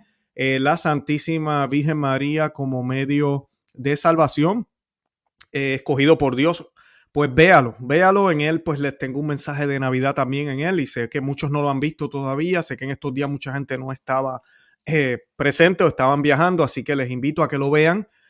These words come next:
y así no se lo pierdan. A los que se están conectando ya al programa, hoy tenemos un programa, eh, muy serio, muy triste a la misma vez y necesario. La Iglesia Católica,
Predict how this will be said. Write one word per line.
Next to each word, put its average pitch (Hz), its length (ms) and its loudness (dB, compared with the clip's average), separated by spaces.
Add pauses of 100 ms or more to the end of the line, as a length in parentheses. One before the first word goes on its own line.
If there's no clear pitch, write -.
(160)
y 139 140 2
así 139 240 2
no 147 80 -2
se 156 140 0
lo 147 100 2
pierdan. 139 420 2
A 127 60 0
los 143 100 -2
que 151 120 -4
se - 80 -2
están 170 180 0
conectando 196 560 2
ya 175 140 4
al 175 80 2
programa, 160 480 2
hoy 151 100 2
tenemos 175 380 -2
un 180 100 -6
programa, 139 560 -4 (340)
eh, 131 440 -2
muy 151 580 0
serio, 156 640 4
muy 147 400 -2
triste 156 360 -2
a 143 40 2
la 135 80 2
misma 143 420 -2
vez 139 320 -4 (280)
y 151 140 2
necesario. 135 880 0
La 127 120 -12
Iglesia 151 380 2
Católica, 151 720 0